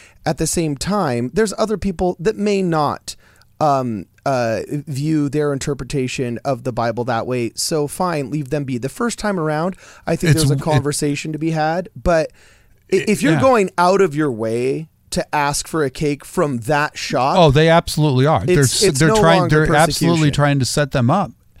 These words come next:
Speaker 1: Yeah, it's
Speaker 2: And,
Speaker 1: no longer persecution.
Speaker 2: and, and I hear what you say. The Bible, it's why I always said God's second favorite document, the Constitution, protects what you're talking about. You can interpret and have freedom of speech and think and do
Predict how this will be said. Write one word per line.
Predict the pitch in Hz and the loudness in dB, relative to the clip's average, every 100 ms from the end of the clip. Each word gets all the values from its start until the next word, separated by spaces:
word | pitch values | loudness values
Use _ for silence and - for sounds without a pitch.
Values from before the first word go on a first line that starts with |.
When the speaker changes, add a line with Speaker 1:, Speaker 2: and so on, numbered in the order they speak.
| - | -8
Speaker 1:
Yeah, | 127 92 - - | -6 -6 -10 -14
it's | - 156 | -8 2
Speaker 2:
And, | 151 | 4
Speaker 1:
no | |
longer | 226 214 190 | 6 4 2
persecution. | - 170 - - 156 185 | 0 -4 -4 -2 0 2
Speaker 2:
and, | 175 | 0
and | 190 196 | 0 0
I | 226 | 2
hear | 208 | 2
what | 220 190 | 2 0
you | |
say. | 165 196 160 | 0 0 -2
The | 135 143 | -2 -4
Bible, | 131 170 143 - - | -2 -2 -4 -12 -6
it's | 156 165 | -6 -2
why | 175 170 | 0 2
I | |
always | 151 156 135 | 2 2 0
said | 185 139 | -2 -2
God's | 139 156 135 | -2 -2 -2
second | - 160 143 | -6 -4 -4
favorite | 156 139 117 | -4 -4 -2
document, | 135 165 - 117 117 | -2 -2 0 -2 -2
the | |
Constitution, | 123 151 - - - - 214 - 117 131 - _ - - - - _ _ - | -4 -2 -2 -4 -8 -2 -2 0 -2 -2 -8 _ -20 -20 -20 -20 _ _ 0
protects | 151 - - 226 - - - - - - - - - - - | 0 2 0 -2 -4 -10 -10 -20 -20 -20 -20 -20 -20 -20 -10
what | 127 131 | -2 0
you're | 120 | 2
talking | 120 120 - | 2 0 0
about. | 104 95 87 - - - - | -2 -2 -6 -12 -20 -20 -8
You | 135 117 117 143 | -4 -2 0 0
can | 196 214 | 2 2
interpret | 185 - 175 175 202 | 2 0 -2 0 -2
and | - 120 | 0 0
have | 107 120 113 | 0 -2 -2
freedom | - 156 147 | 0 0 2
of | 113 | 0
speech | - - 180 180 | -4 -2 -2 -2
and | - 107 | -6 -6
think | - - 123 - - | -6 -4 -4 -4 -6
and | 147 131 | -4 0
do | 185 185 139 | 0 0 -2